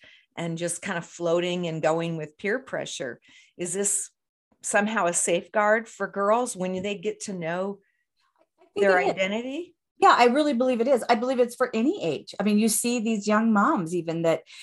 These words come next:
Speaker 2: you know, they, they believe the Pinterest, you know, or the, um, any of those kind of s-, social media where, you know, the, I, I don't wanna call it a lie, but a, a capture of a moment, and they wanna base their whole life on that. And it's like,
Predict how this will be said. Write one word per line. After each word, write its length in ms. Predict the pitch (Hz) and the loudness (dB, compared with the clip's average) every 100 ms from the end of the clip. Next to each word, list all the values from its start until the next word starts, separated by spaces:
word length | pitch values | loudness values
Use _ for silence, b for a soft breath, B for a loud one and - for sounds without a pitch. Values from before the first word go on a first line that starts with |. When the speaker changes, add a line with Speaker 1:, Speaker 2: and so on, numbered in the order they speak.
| B - | B -2
Speaker 2:
you 100 | 226 | 4
know, 300 | 202 185 180 - | 6 4 2 2
they, 340 | 202 208 208 _ - | 4 4 2 _ -8
they 300 | 185 208 202 | 2 4 4
believe 460 | 175 202 208 220 | 2 -2 -2 -2
the 80 | 208 | -4
Pinterest, 640 | 208 277 311 214 139 - 226 | -2 -2 0 0 0 -4 -6
you 60 | |
know, 200 | 208 202 | 2 6
or 160 | 202 202 | 6 4
the, 300 | 185 190 196 | 0 0 2
um, 320 | 175 175 175 b b b - | 0 -2 -8 b b b -6
any 220 | - 254 | 0 4
of 40 | 240 | 8
those 220 | 254 269 | 8 6
kind 180 | 240 226 | 0 0
of 80 | |
s-, 260 | 202 - 202 | -2 -8 -2
social 280 | 240 233 226 | 0 0 -2
media 300 | 240 320 240 | 0 2 2
where, 340 | 214 208 202 - | 2 2 0 -4
you 100 | 202 | -2
know, 40 | 202 | 0
the, 280 | 190 185 - _ _ 196 | 0 0 -6 _ _ -12
I, 280 | - 247 | -8 -4
I 100 | - | 0
don't 100 | 269 | 2
wanna 120 | 247 226 | 0 2
call 160 | 202 | 2
it 40 | 170 | 0
a 60 | |
lie, 400 | 160 190 285 226 | -2 -2 0 0
but 140 | 196 180 | 0 -2
a, 140 | 160 | -2
a 80 | 185 | -6
capture 400 | - 262 - - | -6 -6 -4 -4
of 80 | 196 | -2
a 60 | 180 | 0
moment, 600 | 185 233 330 190 147 - B B B | 4 4 4 2 -2 -8 B B B
and 120 | 196 196 | 0 4
they 120 | 240 | 6
wanna 180 | 240 208 | 6 6
base 260 | 208 202 | 4 2
their 100 | 196 | -2
whole 200 | 196 185 | -2 -2
life 300 | 190 320 - | -2 -4 -2
on 160 | 175 156 | -4 -4
that. 200 | 117 - | -8 -6
And 100 | 190 | -6
it's 160 | 185 208 | -4 -4
like, 160 | 202 | -4